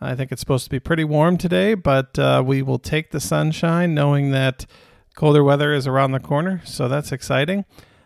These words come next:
Uh, we also, uh, have a, I'm excited about today. We have a, a great topic to talk about in Galatians chapter two. Uh, Galatians chapter two is, uh, some good stuff, and so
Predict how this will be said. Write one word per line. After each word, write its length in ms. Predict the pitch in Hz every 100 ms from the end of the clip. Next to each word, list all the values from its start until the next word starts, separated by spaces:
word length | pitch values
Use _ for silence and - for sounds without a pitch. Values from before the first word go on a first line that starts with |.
| _
Uh, 280 | 151 139 139
we 140 | 139 147
also, 640 | 151 170 - 175 175 170
uh, 480 | 139 147 143 143 135
have 160 | 160
a, 160 | 156 143 _ _ _ _ _ _ _ -
I'm 100 | 160
excited 300 | - 190 233
about 220 | 196 170
today. 320 | 170 151 151 147
We 160 | 160
have 180 | 151 151
a, 160 | 147 143 - 147 -
a 80 | 156
great 260 | 165 190
topic 340 | 185 180 202 185
to 80 | 180
talk 260 | 190 170
about 260 | 180 185 208
in 120 | 180
Galatians 540 | 160 165 170 - 170 -
chapter 360 | 170 170 175
two. 420 | 165 220 208 185 - - - -
Uh, 140 | 151
Galatians 500 | 147 151 156 170 143
chapter 300 | 170 160 165
two 320 | - 170 175
is, 220 | 165 -
uh, 200 | 147 143
some 280 | 135 - 135
good 200 | 151 160
stuff, 440 | - - 180 196 160
and 240 | 147 147
so 360 | - 151 151